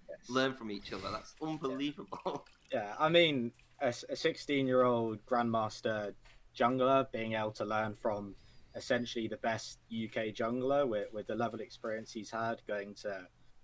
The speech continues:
Speaker 1: Worlds and in L E C, um, it, it is just really, really, really nuts. And, and it still, it still blows my mind sort of every now and then when I think about it, because, um,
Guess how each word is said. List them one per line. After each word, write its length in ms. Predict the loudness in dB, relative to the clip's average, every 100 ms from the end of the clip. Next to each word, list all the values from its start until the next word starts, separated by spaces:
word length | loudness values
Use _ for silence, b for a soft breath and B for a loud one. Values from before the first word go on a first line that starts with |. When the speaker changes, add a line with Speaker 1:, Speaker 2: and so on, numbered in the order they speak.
| -20 -4
Speaker 1:
Worlds 580 | 0 2 2 0 -4 -6
and 200 | -8 -8
in 240 | -10 -10 -10
L 160 | -10 -8
E 100 | -10
C, 720 | -8 -4 -2 0 -2 -2 -2
um, 400 | -6 -8 -10 -14 -16 -20 -20 -20 -20
it, 100 | -18 -4
it 180 | -4 0
is 200 | -2 0
just 220 | 0 2
really, 420 | 4 4 4 0
really, 420 | -2 -2 -4 -8 -4
really 220 | -4 -2
nuts. 280 | -8 -10 -8
And, 120 | -8 -6
and 140 | -4
it 100 | -4
still, 420 | 4 6 6 4 -4
it 120 | -8
still 200 | 0 0
blows 300 | 2 0 -2
my 140 | -6 -8
mind 280 | -10 -12 -16
sort 340 | -10 -8 -8
of 80 | -12 -14
every 200 | -12 -10
now 140 | -10 -12
and 80 |
then 140 | -14 -16
when 120 | -18
I 60 | -14
think 180 | -14 -14
about 300 | -14 -14 -14
it, 100 | -16 -18
because, 460 | -18 -18 -16 -18 -20 _ _ _ _
um, 260 | -10 -10